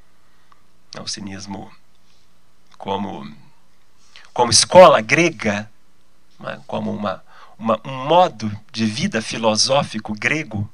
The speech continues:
é daí que se origina o cinismo, né? Basta lembrar do, do seu mais conhecido, ah, filósofo, não é? Que é o,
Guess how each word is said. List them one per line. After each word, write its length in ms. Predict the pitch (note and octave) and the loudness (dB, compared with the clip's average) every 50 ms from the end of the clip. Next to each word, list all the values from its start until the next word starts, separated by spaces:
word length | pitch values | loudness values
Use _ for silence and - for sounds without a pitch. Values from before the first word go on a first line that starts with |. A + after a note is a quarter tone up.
| - - | -16 -18
é 160 | - G#2+ G#2 G#2 | -14 -12 -10 -8
daí 220 | G#2 G#2 G#2 A2 | -8 -8 -8 -8
que 140 | - - - - - - - - - - | -12 -16 -20 -20 -20 -20 -20 -20 -20 -12
se 180 | - - - A2+ | -8 -6 -2 -2
origina 540 | A2 G#2 G2+ G2 G2 - D#3 E3 - A2 D2+ | -2 -2 -2 -4 -4 -4 -2 -4 -4 -4 -6
o 60 | - | -8
cinismo, 540 | - - - - C3+ E3 D#3+ D#3+ - - - | -8 -8 -10 -8 -6 -6 -6 -6 -6 -10 -14
né? 120 | - A2+ | -16 -14
Basta 320 | A2+ - - A2 - - A2 | -8 -6 -6 -6 -6 -8 -12
lembrar 340 | A2 G#2 G#2 G#2+ A2+ A2 | -10 -8 -6 -6 -6 -6
do, 160 | G#2+ A2 - - - - - - - - - - - - - - - - - - - - - - - - - - | -6 -8 -14 -20 -20 -20 -20 -20 -20 -20 -20 -20 -20 -20 -20 -20 -20 -20 -20 -20 -20 -20 -20 -20 -20 -20 -20 -18
do 60 | - | -16
seu 160 | - - - | -16 -16 -10
mais 480 | G#2 G#2 G#2+ A2 G#2+ G#2+ - - - - - - - - | -4 -2 0 0 0 0 -4 -6 -6 -10 -16 -20 -20 -12
conhecido, 1120 | - C3+ C#3+ C#3+ C#3 C3+ B2+ A2 - - - - - F#3+ F#3 E3 A#2 G#2 G#2+ G2 F#2+ - - - - - - - - - - - - | -6 -2 -2 -2 0 -2 -2 -2 -4 -4 -4 -4 -4 -4 -4 -4 -4 -6 -8 -8 -8 -12 -20 -20 -20 -20 -20 -20 -20 -20 -20 -16 -10
ah, 720 | - G2 G2 G2 F#2+ F#2+ F#2 F#2 F2 F2 E2 - - G#2 | -6 -4 -2 0 0 0 0 0 -2 -4 -6 -8 -10 -10
filósofo, 840 | - - - A#2+ G#2+ A2+ D3 F#3+ G#3+ F#3 - A#2+ A2 - - - G2+ | -8 -6 -4 0 4 6 8 8 8 6 4 0 -8 -10 -14 -16 -12
não 160 | G2 A2+ C#3 | -8 -8 -8
é? 60 | D3+ | -6
Que 100 | - - | -6 -8
é 60 | F#2 | -8
o, 340 | F#2 F2+ - - - - - | -8 -10 -12 -14 -18 -18 -18